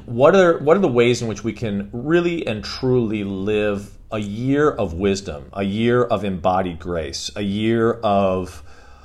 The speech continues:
uh, a life of our dreams. And I wanna talk with you guys. I wanna take questions. Uh, I wanna hear your feedback.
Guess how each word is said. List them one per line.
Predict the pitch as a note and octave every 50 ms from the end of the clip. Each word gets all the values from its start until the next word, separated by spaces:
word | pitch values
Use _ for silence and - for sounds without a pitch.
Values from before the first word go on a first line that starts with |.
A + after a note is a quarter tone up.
| - - - - - -
uh, | G2+ F#2+ F#2 F#2 F#2 F#2 - - - - - - -
a | A2
life | A2 G#2 G#2+ A2 B2 C3+ C3 -
of | G#2 G2 G2+
our | F#2 F#2 E2
dreams. | D#2+ F#2 F2+ E2 D2+ C2 - - - - - - - - _ - - - - - - - - - - - -
And | A2 G#2+ G#2 G#2 G2+ G2+ G2+ G2+ G2 G2 G2+ - -
I | A2 G#2+
wanna | G#2 A2 A2 A2+ G2+
talk | - - C#3+ C3 C3 C3
with | C#3 A#2+
you | A#2+ A#2
guys. | A#2+ A#2 A#2 A#2 A#2 A2 G#2
I | G2+
wanna | F#2+ G2 F#2+
take | - - F2 -
questions. | - - C3+ B2+ A#2 - - - A#2+ A2+ A2 A2 G#2 G2+ - - - - -
Uh, | - F#2+ F2+ - -
I | G#2
wanna | G2+ G2+ F#2+ F2+
hear | - - - C3 A#2+ A#2 A2+
your | G2+ F#2+ E2
feedback. | - - - C3 C3 B2+ - A2+ A2 A2 G#2+ G#2+ G#2+ - - -